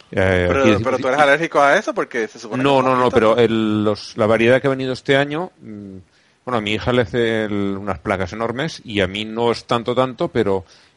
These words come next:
Speaker 1: eh, ha-, hay dos, los de siempre y otros nuevos que han venido este año, y esos me provocan unas inflamaciones y ardor y dolores, pero
Speaker 2: <laughs> Debe,
Speaker 1: durante
Speaker 2: debe ser
Speaker 1: días
Speaker 2: que son
Speaker 1: y
Speaker 2: mosquitos,
Speaker 1: días.
Speaker 2: mo-,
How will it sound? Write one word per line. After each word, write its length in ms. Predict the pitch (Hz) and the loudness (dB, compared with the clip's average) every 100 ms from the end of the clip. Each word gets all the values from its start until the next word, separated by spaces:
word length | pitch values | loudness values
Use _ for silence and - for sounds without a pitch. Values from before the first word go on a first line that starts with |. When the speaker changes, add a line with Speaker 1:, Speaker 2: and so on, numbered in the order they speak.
| _ | _
Speaker 1:
eh, 220 | - 101 92 | 0 2 2
ha-, 120 | 107 | 0
hay 200 | - 131 | -2 -2
dos, 280 | 127 131 - | 0 -2 -4
los 160 | 110 98 | -12 -12
de 60 | |
siempre 340 | - 139 131 165 | -12 -12 -6 -6
y 140 | 120 | -4
otros 300 | 123 113 - | -8 -8 -10
nuevos 240 | 110 101 95 | -8 -8 -8
que 80 | |
han 80 | 98 | -12
venido 240 | 95 95 95 | -12 -10 -10
este 180 | - | -8
año, 240 | 90 95 123 | -8 -8 -12
y 160 | 117 104 | -6 -6
esos 420 | 101 127 120 - _ _ _ _ | -4 -4 -6 -10 _ _ _ _
me 480 | 101 95 92 90 87 90 95 | -6 -2 0 0 -2 -8 -4
provocan 280 | 92 107 | -2 -2
unas 120 | 107 113 | -4 -6
inflamaciones 680 | 101 101 95 110 107 120 - | -4 -2 -2 -4 -6 -6 -6
y 140 | 92 | -2
ardor 400 | 85 82 101 123 | 0 2 4 2
y 180 | 139 110 | 2 -6
dolores, 680 | 90 90 113 120 143 - - _ _ _ _ _ _ _ _ _ _ _ _ _ 85 85 | -4 2 4 4 2 0 -12 _ _ _ _ _ _ _ _ _ _ _ _ _ -20 -10
pero 400 | 110 92 87 82 | -4 -2 0 -2
Speaker 2:
<laughs> 20 | |
Debe, 160 | 101 127 - - | -4 -6 -8 -4
Speaker 1:
durante 260 | 110 101 127 | -2 0 -2
Speaker 2:
debe 100 | 87 | 0
ser 100 | 135 | 4
Speaker 1:
días 120 | 139 | 4
Speaker 2:
que 40 | 160 | 4
son 120 | 165 | 2
Speaker 1:
y 20 | |
Speaker 2:
mosquitos, 440 | 170 113 - 156 151 | 0 2 2 2 0
Speaker 1:
días. 60 | |
Speaker 2:
mo-, 120 | 147 | -6